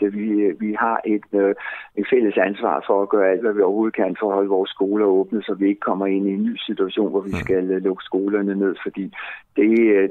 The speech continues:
Speaker 1: det var ikke nogen rar oplevelse.
Speaker 2: Nej. Tine Højer Eriksen skriver, "Min datter på sytten blev konstateret positiv den ottende september tyve tyve. Hun kan stadigvæk ikke lugte, men dog smage. Og smagssansen er svagere." End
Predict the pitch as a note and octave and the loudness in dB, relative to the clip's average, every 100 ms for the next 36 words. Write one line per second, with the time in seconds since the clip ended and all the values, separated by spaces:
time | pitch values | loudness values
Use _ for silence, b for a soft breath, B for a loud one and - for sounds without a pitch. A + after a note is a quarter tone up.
0 | - A2 G#2+ F#2+ G#2 G2+ F#2+ F#2+ D#2 E2+ | 0 2 4 2 0 -2 0 0 2 -2
1 | - F2 D2+ - E2 _ _ - D#2+ - | -2 -6 -6 -10 -16 _ _ -6 -6 -8
2 | B B - - D3 E3 C#3 C3 D3 C3+ | B B -6 0 4 4 4 6 6 6
3 | A2+ - C#3+ F3 F#3+ - D3 - D3+ C3+ | 4 2 2 2 2 0 0 2 2 4
4 | E3 D3+ C#3+ D3+ C#3+ - A2+ - E3+ F#3 | 4 4 2 2 0 -2 -2 0 0 2
5 | C#3 C3 A2+ A#2 - - - A#2+ - A2 | 0 2 2 2 -2 -10 -2 -2 0 -2
6 | A#2 G#2 D3 D#3+ - B2 A#2 - E3+ - | -2 0 0 0 0 0 0 0 -4 -2
7 | D3 - - D3+ B2+ - C3 C3+ B2 B2 | -2 -2 0 0 0 -2 0 0 0 0
8 | C3 C#3+ C3 C3+ B2+ - - D3 F#3+ C3+ | 2 2 0 2 0 0 2 2 4 2
9 | A#2+ - C3+ C3 C#3 A2 B2+ E3 - D#2+ | -2 -2 0 2 2 2 2 2 -4 -10
10 | - _ _ _ _ _ _ _ _ G#2+ | -10 _ _ _ _ _ _ _ _ -4
11 | G2 G2+ B2 - F#2+ F2 A2 B B B | 0 0 0 0 0 2 0 B B B
12 | B B - G#2 - B2+ A2 A#2 G2+ - | B B -4 -2 0 0 2 0 0 0
13 | G2+ F#2 F2 - F#2 F2+ G#2 G2+ E2 - | -2 0 -2 -2 0 0 2 0 -2 -6
14 | b b _ G#2 F#2 | b b _ -2 -2